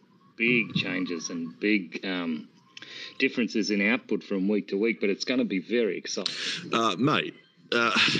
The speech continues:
Speaker 2: looking ahead to next week, I mean, we, you're kind of winding down this space now, and I guess we need to look ahead to the clash in Sydney, the Anzac Day, uh, weekend clash. Um, what changes do you make? That is gonna be the question. I mean, obviously, do we know the extent of Reeves' injury?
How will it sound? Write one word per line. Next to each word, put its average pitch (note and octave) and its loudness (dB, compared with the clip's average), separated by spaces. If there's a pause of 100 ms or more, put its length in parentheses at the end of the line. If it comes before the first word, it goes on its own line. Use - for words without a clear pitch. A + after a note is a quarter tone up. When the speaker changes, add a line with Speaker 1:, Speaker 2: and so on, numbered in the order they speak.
Speaker 2:
looking D#3+ 2
ahead F#2+ 0
to - -2
next D#2+ 0
week, D#2 2
I A2 4
mean, G2 2
we, F2+ 2
you're G#2 2
kind E2 0
of C#2+ 0
winding D2+ 0
down D#2+ 0
this D2+ 2
space D#2 0
now, E2+ 2
and D#2 2 (380)
I - 2
guess F#2+ 2
we F2 2
need F#2 2
to F2+ 2
look D2+ 0
ahead D#2+ 2
to - -6
the D#2 -2
clash - 0
in D#2 2
Sydney, E2 2
the D2 2
Anzac F2+ 0
Day, C#2+ 2
uh, C#2+ 0
weekend D#2 0
clash. D2+ 0 (560)
Um, G2+ 2
what B2+ 2
changes C#3 2
do G#2 4
you D#2+ 4
make? E2+ 0 (480)
That G#2 2
is G2 0
gonna F#2+ 0
be D#2+ 4
the C#2+ -6
question. - 0
I D2+ 0
mean, D2+ 2
obviously, D#2+ 2 (100)
do A#2+ 2
we C#3+ 4
know F#3 4
the F#3 4
extent G#2 2
of E2 0
Reeves' E2 4
injury? D2+ 0